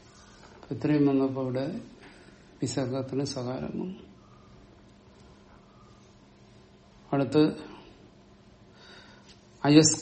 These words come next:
കാമ, സൂത്രത്തിൽ കൊടുത്തിരിക്കുന്ന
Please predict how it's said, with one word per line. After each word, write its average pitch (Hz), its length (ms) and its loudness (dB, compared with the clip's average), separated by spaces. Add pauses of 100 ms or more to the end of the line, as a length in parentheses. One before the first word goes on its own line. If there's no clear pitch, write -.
കാമ, 147 240 12 (2500)
സൂത്രത്തിൽ 151 520 6
കൊടുത്തിരിക്കുന്ന 151 480 6